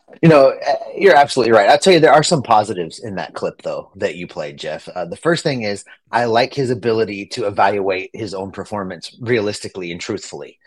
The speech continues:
And, and he did that there. Um, it would have been very easy for him to say, "Well, you know,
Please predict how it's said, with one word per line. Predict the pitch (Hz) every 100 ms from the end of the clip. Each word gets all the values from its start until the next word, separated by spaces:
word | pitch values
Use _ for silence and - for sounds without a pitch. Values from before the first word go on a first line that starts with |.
| _ -
And, | 113
and | 113 123
he | 110 131 107
did | 120 95
that | 78 -
there. | 90 67 - _ _
Um, | 107 101
it | 131
would | 143
have | 131
been | 131 117
very | 127 120 110
easy | 113 117 101 107
for | -
him | 98 101
to | 92
say, | - 90
"Well, | 101
you | 120
know, | 123